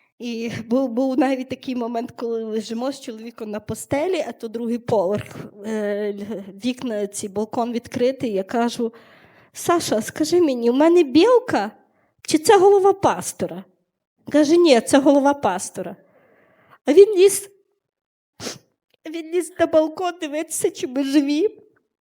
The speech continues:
Бо було таке, що ми вже не могли, ми вже так допилися були. А він ліз, тому що ми не відкривали двері, він залізає.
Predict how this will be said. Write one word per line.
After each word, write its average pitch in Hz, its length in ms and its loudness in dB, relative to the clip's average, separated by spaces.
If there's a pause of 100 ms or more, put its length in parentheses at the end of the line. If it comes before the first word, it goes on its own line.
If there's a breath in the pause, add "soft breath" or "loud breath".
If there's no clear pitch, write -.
(1000)
Бо 294 80 4
було 320 300 2
таке, 339 360 -12
що 339 160 -12
ми 269 160 -6
вже 294 220 -2
не 311 160 -4
могли, 294 400 -2
ми 254 180 -10
вже 254 180 -16
так 269 260 -14
допилися 294 680 -6
були. 285 360 -12 (1700)
А 285 80 -12
він 311 240 -4
ліз, 302 280 2
тому 277 220 -4
що 269 160 -6
ми 269 100 -2
не 269 100 -2
відкривали 277 600 -6
двері, 285 360 -6
він 294 200 -4
залізає. 269 800 -4